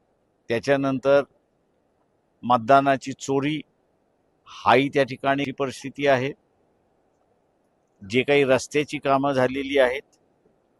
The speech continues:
दोन महिने झाले ते रस्ते सगळे फुटतात आहेत, अशी परिस्थिती आहे. तरुणांना काम मिळण्याची शाही अशी अस-,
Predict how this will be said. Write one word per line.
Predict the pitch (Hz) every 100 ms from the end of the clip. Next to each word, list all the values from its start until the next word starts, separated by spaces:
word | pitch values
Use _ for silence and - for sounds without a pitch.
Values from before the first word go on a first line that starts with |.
| _ _ _ _ _ 107
दोन | 107 139 151 147
महिने | 143 139 143
झाले | 135 131 139
ते | 131
रस्ते | 123 - 143
सगळे | 139 135 131 143
फुटतात | - 113 - 139 139
आहेत, | 139 131
अशी | 123 143
परिस्थिती | 135 123 - 135 143 143
आहे. | 123 135 - _ _ _ _ _ _ _ _ _ _ _ _ _ _ _ _ _ _ _ _ _ _ _ _
तरुणांना | 120 127 143 147 143 143 147 - _ _ _ _ _ _ _ _ _ _ _
काम | 127 151 151
मिळण्याची | 143 139 139 139 143
शाही | - 127 120 139
अशी | 127 - 135
अस-, | 123 -